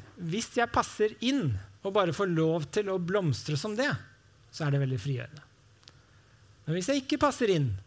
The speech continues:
og må blomstre som det, <laughs> så er det veldig forferdelig grusomt. Ja. Så dette her er ikke så enkelt. Eh, og alle trenger en eller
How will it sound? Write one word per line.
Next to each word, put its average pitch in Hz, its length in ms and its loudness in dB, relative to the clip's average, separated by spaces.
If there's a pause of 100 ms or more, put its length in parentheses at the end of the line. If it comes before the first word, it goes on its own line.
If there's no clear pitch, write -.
(340)
og 175 80 0
må 165 320 4 (260)
blomstre 196 460 -2
som 180 160 0
det, 190 220 6
<laughs> - 40 0
så - 200 -4
er - 100 0
det 175 160 0
veldig 147 280 2 (760)
forferdelig 139 560 0
grusomt. 147 560 -6 (480)
Ja. 139 140 -4 (720)
Så 214 320 2
dette 214 280 4
her 226 200 4
er 165 180 4
ikke 190 140 2
så 190 180 2
enkelt. 160 540 0 (160)
Eh, 180 320 2 (1040)
og 226 400 0
alle 233 400 2 (480)
trenger 196 400 0 (420)
en 247 300 2 (100)
eller 185 300 0